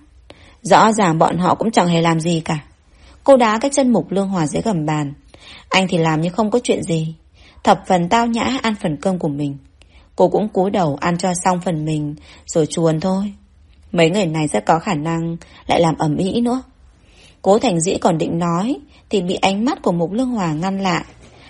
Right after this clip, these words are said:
Ha ha cười gượng hai tiếng, đưa mắt với mấy người quân nhân kia. "Nhìn kìa, thủ trưởng rốt cuộc vẫn đau lòng cô vợ nhỏ kìa." Bữa cơm này cũng ăn rất no.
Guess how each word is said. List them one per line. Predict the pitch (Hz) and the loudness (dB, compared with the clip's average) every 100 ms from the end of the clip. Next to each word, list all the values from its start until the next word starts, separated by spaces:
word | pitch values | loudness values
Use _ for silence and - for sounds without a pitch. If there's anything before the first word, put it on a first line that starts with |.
| - | -10
Ha | - 220 | 0 2
ha | 220 220 214 | 2 0 0
cười | 180 | 0
gượng | 147 160 | 0 0
hai | 170 185 185 | 0 -2 -4
tiếng, | 180 170 190 | -2 -2 0
đưa | 196 | 0
mắt | 208 262 | 0 -2
với | 208 | -2
mấy | 190 | 0
người | 214 185 - | 0 -2 -2
quân | 180 | -2
nhân | 175 175 175 | -2 -4 -4
kia. | 185 180 175 175 _ _ - - - | -4 -2 -4 -8 _ _ -20 -20 -4
"Nhìn | 190 180 175 | 0 0 0
kìa, | 185 185 196 202 _ _ - - | 0 0 -2 -8 _ _ -20 -6
thủ | 233 165 | 2 2
trưởng | 156 170 147 | 4 2 4
rốt | 190 269 277 | 2 0 2
cuộc | 165 | 0
vẫn | 170 175 | 2 2
đau | 214 208 | 2 4
lòng | 196 170 | 2 2
cô | 220 | 2
vợ | 214 | 2
nhỏ | 165 175 170 147 | 0 2 0 0
kìa." | 180 180 185 180 165 - _ _ _ _ _ _ _ _ - - _ - | -2 0 0 -2 -4 -16 _ _ _ _ _ _ _ _ -20 -20 _ 6
Bữa | 180 | 6
cơm | 196 208 190 | 6 0 2
này | 170 147 | 0 0
cũng | 170 | 2
ăn | 185 190 | 0 0
rất | 247 208 | -2 -2
no. | 202 196 202 | -2 0 -2